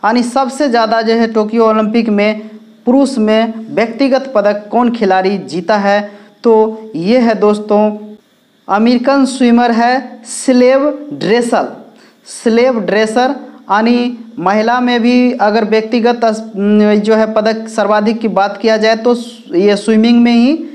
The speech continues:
यानी तैराकी में ही जीता था ऑस्ट्रेलिया का। और ये पुरुष में जो है व्यक्तिगत में सबसे ज़्यादा पदक जीतने वाला है स्लेव ड्रेसल,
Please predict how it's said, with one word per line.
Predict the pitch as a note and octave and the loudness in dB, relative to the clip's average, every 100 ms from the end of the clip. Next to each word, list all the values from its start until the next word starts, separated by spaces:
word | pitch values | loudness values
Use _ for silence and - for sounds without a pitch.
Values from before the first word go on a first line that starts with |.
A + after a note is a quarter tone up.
| - - - | -20 -18 -2
यानी | G3 A3 | 0 2
तैराकी | A3 A3 G#3+ G#3 G#3 B3 | 0 0 0 0 -2 0
में | A#3+ | 2
ही | A#3+ A#3+ | 4 2
जीता | A3 A3+ A#3 | 0 0 0
था | A#3 A#3 | 0 0
ऑस्ट्रेलिया | G#3 G#3 A3 A#3 | -2 -2 0 0
का। | A#3 D4 F4+ - - - - _ | 0 -2 -2 -8 -20 -20 -20 _
और | G3+ G#3+ G#3+ G#3 G#3 G#3+ - | 0 2 2 0 -2 -10 -12
ये | E3+ F#3+ A3 A3 G#3+ C#3+ - - - - _ _ _ - - | -4 2 4 4 2 0 -6 -16 -20 -20 _ _ _ -14 -4
पुरुष | G3+ A#3+ C4+ | 0 2 2
में | A#3 A3+ | 0 2
जो | A3 A3 | 2 2
है | A3 | 2
व्यक्तिगत | G3+ G3+ G#3 A3+ A3 A3+ | 0 -2 -2 -2 -2 0
में | A3 | -2
सबसे | A3 G3+ G#3 | 0 -2 0
ज़्यादा | G3 G3 | 0 0
पदक | G3+ F#3+ G3 | 0 0 -2
जीतने | F#3+ G3+ G3+ G3+ | -2 -2 0 2
वाला | G3 G3 | 2 2
है | G3+ A#3+ C#4 - - | 0 -2 -4 -18 -20
स्लेव | - - A3 A#3 - - - - | -18 -2 2 2 0 -4 -12 -12
ड्रेसल, | D3+ G3+ G#3+ B3 D4+ | -2 -2 0 0 0